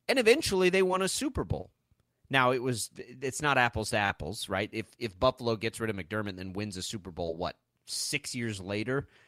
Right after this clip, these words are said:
I don't think it's gonna be directly correlated or anything like that.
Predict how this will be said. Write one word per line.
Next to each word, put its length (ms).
I 80
don't 200
think 160
it's 120
gonna 160
be 120
directly 500
correlated 640
or 120
anything 320
like 200
that. 240